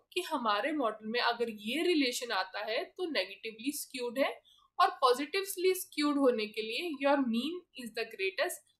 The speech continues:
and your mode is the smallest, and again median आपका बीच में ही आ रहा है। So these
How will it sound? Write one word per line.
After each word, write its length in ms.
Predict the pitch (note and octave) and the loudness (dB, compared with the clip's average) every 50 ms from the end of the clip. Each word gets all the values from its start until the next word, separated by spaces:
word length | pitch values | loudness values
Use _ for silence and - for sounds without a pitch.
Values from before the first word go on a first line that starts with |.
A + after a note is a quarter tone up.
| _ _ - A#3+ | _ _ -6 -4
and 80 | A#3+ A3+ A3 A3+ | -2 0 2 2
your 140 | B3+ D#4+ F4+ E4+ - - - A3+ G#3+ | 2 2 2 0 -8 -6 -4 0 2
mode 260 | A3 A3+ A#3+ C4+ B3+ - - _ A#3+ A#3 | 4 6 4 4 2 -2 -10 _ -10 -10
is 120 | - - - A#3+ | -10 -6 -4 -4
the 60 | C#4 | -4
smallest, 640 | - - E4+ E4 D#4 - - - - - - _ _ _ _ - B3+ | -4 0 4 4 4 4 2 -2 -8 -10 -14 _ _ _ _ -6 -2
and 100 | A#3+ A#3 | 0 0
again 420 | A3+ G#3+ A3 A3+ B3 - - - - - - _ _ _ - C4+ | -2 -2 -2 -2 -2 -2 -2 -6 -10 -18 -20 _ _ _ -2 2
median 320 | C4+ C4+ C4+ C#4+ D#4 D#4 D4 | 2 2 4 2 0 2 2
आपका 300 | B3 - - - F4+ G#4 | 2 0 2 2 2 2
बीच 400 | G4+ - D4+ C4+ C4+ C4+ - - A#3+ | 2 2 0 0 0 0 -2 -4 -2
में 60 | A#3 | -2
ही 120 | A3+ G#3+ | 0 -2
आ 120 | F3 F3+ - | -2 -4 -6
रहा 140 | - - | -8 -12
है। 80 | - - _ _ _ _ _ _ | -14 -16 _ _ _ _ _ _
So 100 | - - | -6 -6
these 420 | C#4+ A#3+ A#3 A#3+ B3 C4 C4+ - | -6 -4 -2 -2 0 0 -2 -2